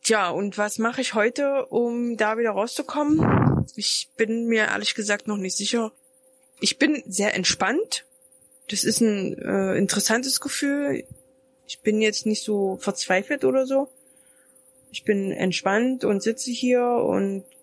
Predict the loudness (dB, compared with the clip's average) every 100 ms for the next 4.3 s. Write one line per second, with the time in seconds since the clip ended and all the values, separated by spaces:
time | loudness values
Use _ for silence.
0 | _ -2 0 2 2 2 2 2 2 2
1 | 0 0 0 -2 0 0 0 0 0 0
2 | -2 -2 -4 0 0 0 -4 0 0 0
3 | -2 -2 -2 2 4 2 -2 -6 -4 -4
4 | -4 -4